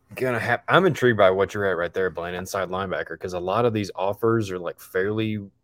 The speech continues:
recent ones. I mean, obviously, Jaden Perlotte is committed, but, like, Weston Port is a recent offer. Kelvion Riggins is a recent offer. Melendez is a recent offer that, that visited. So, interested to see how that shakes out. And then,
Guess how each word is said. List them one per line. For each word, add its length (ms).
recent 420
ones. 300
I 40
mean, 100
obviously, 340
Jaden 300
Perlotte 420
is 120
committed, 420
but, 80
like, 180
Weston 380
Port 320
is 100
a 60
recent 320
offer. 320
Kelvion 540
Riggins 580
is 120
a 80
recent 300
offer. 320
Melendez 640
is 140
a 60
recent 300
offer 280
that, 240
that 160
visited. 440
So, 360
interested 280
to 60
see 120
how 120
that 220
shakes 320
out. 320
And 220
then, 380